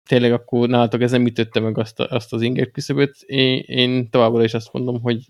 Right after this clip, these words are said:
szerintem ez egy jól sikerült feldolgozás, de, de tényleg nyitva hagyom a lehetőségét annak, hogy maga ez a Dune sztori nem mindenki, meg az, hogy a könyv ismerete nélkül én sem olvastam volna annyira, és az tényleg komoly baj egy filmnél, hogyha csak a könyvet tudod élvezni.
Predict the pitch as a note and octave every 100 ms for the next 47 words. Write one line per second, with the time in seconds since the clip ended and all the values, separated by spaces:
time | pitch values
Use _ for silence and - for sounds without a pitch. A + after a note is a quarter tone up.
0 | _ - B2 A2+ B2 A#2+ B2 - _ -
1 | _ _ - C3+ C#3+ D3 D#3+ D#3+ D3+ D#3
2 | D#3 D#3 D#3+ D#3+ D#3 D3+ D3 C#3 C3+ C3+
3 | C3 D#3 C#3 C3+ B2+ B2 B2 B2 A#2+ B2
4 | B2+ B2+ B2+ B2 A#2+ A#2+ - _ D3 D3
5 | C3+ B2+ A#2+ B2+ B2+ A#2+ - B2+ C3 D3
6 | C#3+ C#3+ C#3+ C#3 C3+ C3+ B2+ B2 C3 -
7 | A#2+ - _ _ F2+ B2 C3 - C3+ C#3
8 | A#2+ - - C#3+ - A#2+ A2+ A#2 A#2 A#2
9 | A2+ A#2 A2+ G#2+ A2+ A2+ - A#2 A2+ A#2
10 | B2 B2 B2 - B2 A#2 _ A2+ A2 G#2+
11 | A2 A2 G#2+ G#2+ G#2+ G#2 A#2 - G#2+ A2
12 | A2+ G#2 A2 B2+ A#2+ A#2+ A2+ -